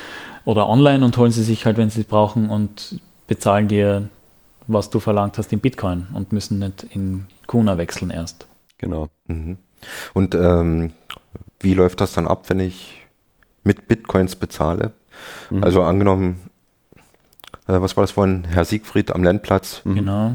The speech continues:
Speaker 3: Wenn ich da Bierchen trinken gehe, <clears throat>
Speaker 2: Ja.
Speaker 3: wie, wie funktioniert das dann? Also
Speaker 2: Äh, der Herr Siegfried kommt dann mit seinem Smartphone oder mo-, jetzt inzwischen hat er, glaub ich, schon ein Tablet und tippt dort in seine Bitcoin-Wallet den entsprechenden Euro-Wert ein, den er haben möchte.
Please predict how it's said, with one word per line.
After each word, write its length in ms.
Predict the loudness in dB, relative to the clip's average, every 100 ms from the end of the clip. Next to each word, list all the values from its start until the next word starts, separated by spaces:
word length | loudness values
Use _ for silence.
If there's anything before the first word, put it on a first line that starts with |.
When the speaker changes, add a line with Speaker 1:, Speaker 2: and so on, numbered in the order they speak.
| -2
Speaker 3:
Wenn 80 | -2
ich 80 | 2
da 280 | 4 4
Bierchen 380 | 2 0 0 0
trinken 300 | 0 -2 0 2
gehe, 260 | 4 2 -2 -6
<clears throat> 420 | 0 2 2 -2 0
Speaker 2:
Ja. 160 | 2
Speaker 3:
wie, 220 | 4 2
wie 100 | 2
funktioniert 420 | 0 -2 0 2 2
das 120 | 0
dann? 200 | 0 0
Also 240 | 0 -2 -2 -16 -18 -20 -20 -20 -20 _ _ _ 2
Speaker 2:
Äh, 120 | 4
der 120 | 6
Herr 120 | 4
Siegfried 380 | 2 2 2 2
kommt 240 | 0 2
dann 100 | 2
mit 140 | 4 4
seinem 200 | 2 2
Smartphone 580 | 2 4 4 2 2 6
oder 160 | 6
mo-, 200 | 6 4 2
jetzt 200 | 0 0
inzwischen 280 | -2 0 2
hat 60 |
er, 80 | 4
glaub 140 | 4 4
ich, 60 |
schon 100 | 2
ein 100 | 2
Tablet 400 | 2 2 2 2
und 340 | 0 -4 -6 -8
tippt 280 | -8 -8 0
dort 320 | 4 4 2
in 160 | -2 0
seine 340 | 2 4 4 2 _ _ _
Bitcoin-Wallet 720 | -4 -2 0 4 4 4 2
den 100 | 0
entsprechenden 1040 | 0 2 2 2 0 -2 0 0 0 -2 -8 _ _
Euro-Wert 600 | 2 4 4 2 2 -4
ein, 260 | 0 2 4
den 120 | 4
er 120 | 4
haben 200 | 2 2
möchte. 440 | 2 2 2 2